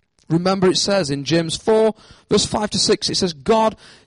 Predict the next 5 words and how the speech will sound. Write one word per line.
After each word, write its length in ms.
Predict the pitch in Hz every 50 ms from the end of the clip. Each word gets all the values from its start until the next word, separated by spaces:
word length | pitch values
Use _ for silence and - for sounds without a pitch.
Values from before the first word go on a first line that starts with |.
| _
jealously 800 | 147 135 - - - 262 285 - 302 262 202 - - - 147 143
longs." 800 | 127 127 127 120 120 120 - 117 117 110 107 - - - - - - _ _ _ _ _ _ _ _ -
I 100 | 233 254
love 340 | 233 220 240 240 196 170 139
that. 220 | 127 110 104 -